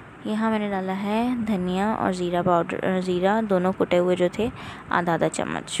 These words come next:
वो मैंने डाल दिए इसके अंदर। कुटे नहीं है, मैंने हल्के से भून, उसको हल्का सा थोड़ा सा, अ, उस पे रोस्ट किया, then मैंने उन्हें हल्का सा कूट लिया, ज़्यादा बिल्कुल भी नहीं। आलू डाल दिए,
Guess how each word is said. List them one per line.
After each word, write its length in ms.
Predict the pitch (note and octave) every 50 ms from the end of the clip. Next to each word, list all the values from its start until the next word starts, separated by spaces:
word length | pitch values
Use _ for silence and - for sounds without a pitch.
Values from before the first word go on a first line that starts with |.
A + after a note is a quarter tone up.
| -
वो 80 | - -
मैंने 180 | E3 D#3+ G2
डाल 240 | E2+ D2+ A#1 - - -
दिए 120 | G#1+ G#1+ A1
इसके 180 | - - -
अंदर। 280 | F2 F2 F#2+ - - - - - - - - - - - - - - -
कुटे 200 | G#3+ G#3 B3 B3
नहीं 200 | B3+ A#3 G#3+ G#3
है, 80 | A3 A3+
मैंने 220 | A3+ A3 G#3 A3
हल्के 460 | A3 A3 A3+ A#3 A#3+ A#3+ - - C#4+ C#4+
से 160 | - D4+ D4+
भून, 500 | C4+ A#3 G#3+ G3+ F3 - - F#3+ G#3 G#3+ -
उसको 440 | G#3+ - - A3+ G#3+ A3 A3 A3 A3 A3+ A3 - - - -
हल्का 440 | G#3 G3+ F#3+ F#3+ F#3 F#3+ - G3 G3+
सा 300 | - G#3+ G#3+ A3 A3 A3 - -
थोड़ा 140 | - G3+ G3 G3+
सा, 160 | - A3 G#3+
अ, 760 | G#3 G#3 - - - - - - F#3+ F#3+ F#3+ F#3+ F#3+ F#3+ G#3+
उस 120 | G3+ - - -
पे 200 | F#3 F#3 F#3 F#3+
रोस्ट 340 | F3+ F3+ F#3+ - - - -
किया, 220 | A3+ A3+ B3 C4+ C#4+ - - - - - - -
then 200 | - G3+ F#3+ F#3+
मैंने 260 | F#3 F#3 F3+ F3+ F3+
उन्हें 160 | F3+ F#3+ G#3
हल्का 280 | A3 G#3+ F#3+ G3+ - G#3
सा 120 | - G3
कूट 260 | F#3 - D#3+ D#3 -
लिया, 200 | - - - - - - - - - - - - -
ज़्यादा 280 | - G3 F#3+ F#3 F#3 F#3
बिल्कुल 320 | F3+ F3 - - - -
भी 120 | - F#2 F#2
नहीं। 160 | F2+ - - - - - - - - - - - - - - - - - - - - - - - - - - - - - - - - - - - - - - - - - - A3
आलू 160 | A3+ B3 C4
डाल 200 | B3 B3 A3+ A3+
दिए, 640 | A3 A3+ A3+ A3+ A#3 A#3+ A#3 A3+ A#3 A#3 A#3 A#3 A#3